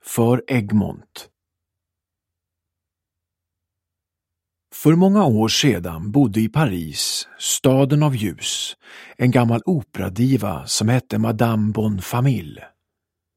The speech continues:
Mest av allt i hela världen tyckte hon om sina fyra katter, den ljuvliga Duchess och hennes tre rara kattungar, Berlioz, Toulouse och Marie.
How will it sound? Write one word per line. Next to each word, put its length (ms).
Mest 340
av 100
allt 340
i 20
hela 220
världen 640
tyckte 260
hon 80
om 220
sina 240
fyra 440
katter, 680
den 180
ljuvliga 520
Duchess 880
och 280
hennes 300
tre 380
rara 380
kattungar, 920
Berlioz, 920
Toulouse 840
och 100
Marie. 460